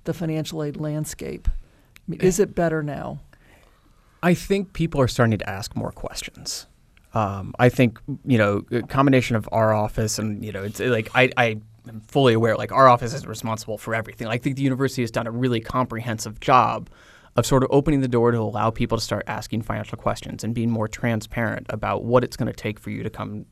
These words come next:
Speaker 2: to college and what it's gonna cost. And I think the big thing that we're trying to do, you know, originally it was that student debt piece. Let's talk to students. Let's help them figure out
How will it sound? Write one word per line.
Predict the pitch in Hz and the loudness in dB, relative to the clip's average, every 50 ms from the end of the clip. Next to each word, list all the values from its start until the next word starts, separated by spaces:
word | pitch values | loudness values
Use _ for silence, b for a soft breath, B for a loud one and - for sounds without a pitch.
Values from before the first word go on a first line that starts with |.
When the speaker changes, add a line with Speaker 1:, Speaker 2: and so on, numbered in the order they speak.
| _ | _
Speaker 2:
to | - 117 | -10 -6
college | 110 117 107 107 - - - - | -2 -2 -2 -2 -2 -4 -10 -10
and | - - 110 | -10 -8 -6
what | 113 110 107 | -6 -6 -6
it's | - - | -8 -10
gonna | - - - | -12 -12 -12
cost. | - - - - - - - - - B B B B B B B B B B B B B B - | -12 -12 -14 -14 -14 -16 -18 -20 -20 B B B B B B B B B B B B B B 4
And | 127 131 | 6 6
I | 127 | 6
think | 120 - 156 - | 6 4 0 2
the | 156 | 0
big | 127 110 143 147 143 | 2 4 4 4 4
thing | 139 156 147 139 | 2 2 2 2
that | - - | 2 0
we're | 120 123 | 0 -2
trying | - - 120 117 - 107 107 107 | 0 0 0 2 2 2 0 -2
to | - 110 | -2 -4
do, | 110 120 135 139 123 113 113 117 110 107 | 0 4 6 6 6 6 4 2 0 -2
you | 117 110 | -2 0
know, | 110 117 | 0 0
originally | 113 123 127 117 127 120 113 | 2 0 0 0 0 -2 -2
it | - | -2
was | 120 117 110 | -2 -4 -4
that | 113 104 - | -4 -6 -6
student | - - - 120 110 110 104 | -6 -4 -4 -4 -4 -4 -6
debt | 104 - - - | -8 -10 -12 -14
piece. | - - - - - - | -16 -16 -14 -12 -2 2
Let's | 135 123 - - | 2 2 2 0
talk | - 123 120 113 117 | 0 0 0 0 0
to | 135 | -4
students. | 120 - - 120 110 110 107 | -6 -4 -4 -4 -4 -4 -6
Let's | 113 110 - | -8 -6 -4
help | 113 104 | -4 -4
them | 120 110 | -4 -6
figure | - 117 110 113 | -6 -4 -2 0
out | 107 107 107 - | 0 0 0 -2